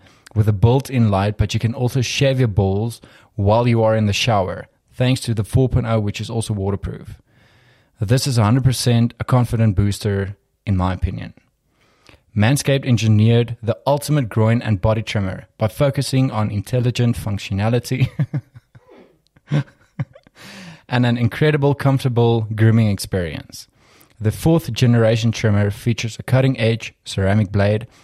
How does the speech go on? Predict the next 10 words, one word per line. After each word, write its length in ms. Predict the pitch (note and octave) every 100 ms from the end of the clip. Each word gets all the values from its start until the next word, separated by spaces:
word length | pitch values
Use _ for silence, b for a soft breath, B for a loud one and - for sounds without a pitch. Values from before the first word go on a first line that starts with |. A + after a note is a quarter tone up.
| b -
to 120 | G2+
reduce 480 | G2 F2+ A2 B2 -
grooming 360 | - A#2 C3+ A#2+
accidents 640 | G2 - G#2 G2+ G2 - b b _ _ _
thanks 340 | - B2 A#2+ -
to 140 | A#2
their 180 | G#2 G2+
advanced 440 | G2 G#2+ A2+ A#2
skin-safe 440 | - A#2+ A#2 A2+ -
technology. 640 | G#2 F#2+ F2 F#2 C#2